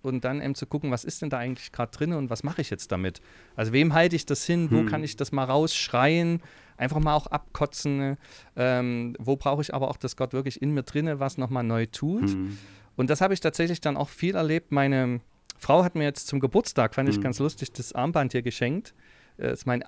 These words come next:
Speaker 1: allererstes Armband. Ich hatte noch nie ein Arbe-, Armband. Und da steht der Vers drauf, „Let us, äh, fix our eyes on Jesus.“
Speaker 2: Mhm.
Speaker 1: Also lass uns auf Jesus schauen. Und das, ich hoffe, das klingt jetzt nicht zu platt, aber ich merke tatsächlich, wenn dieser Blick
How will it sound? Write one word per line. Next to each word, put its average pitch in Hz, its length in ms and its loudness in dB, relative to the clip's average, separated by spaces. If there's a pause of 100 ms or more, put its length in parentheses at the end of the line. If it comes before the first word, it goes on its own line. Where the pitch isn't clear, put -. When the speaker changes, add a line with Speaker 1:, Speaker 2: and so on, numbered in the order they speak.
Speaker 1:
allererstes 165 500 -2
Armband. 156 440 0
Ich - 40 -10
hatte 143 140 -6
noch 113 80 -2
nie 151 120 -2
ein 156 80 -6
Arbe-, 139 400 -4 (140)
Armband. 151 380 -2
Und 127 120 -4
da 120 80 0
steht - 300 -4
der 135 80 0
Vers 139 260 -2
drauf, 127 300 -2
„Let 123 360 2
us, - 440 -2
äh, 127 140 4
fix - 300 -6
our 120 240 2
eyes 123 320 -2
on 120 120 -2
Jesus.“ 147 500 0
Speaker 2:
Mhm. 104 180 -4 (140)
Speaker 1:
Also 127 180 -2
lass 151 140 2
uns 139 100 -2
auf 131 120 -2
Jesus 156 300 -2
schauen. 151 360 0 (640)
Und 143 220 4
das, - 280 -6
ich - 80 -18
hoffe, 170 100 -8
das - 160 -8
klingt 156 180 -2
jetzt 143 140 -8
nicht 147 120 -4
zu 139 80 -6
platt, 151 280 -4
aber 123 140 -2
ich 117 100 -6
merke 135 200 -2
tatsächlich, 135 520 -6
wenn 123 180 -2
dieser 135 220 -4
Blick - 580 -6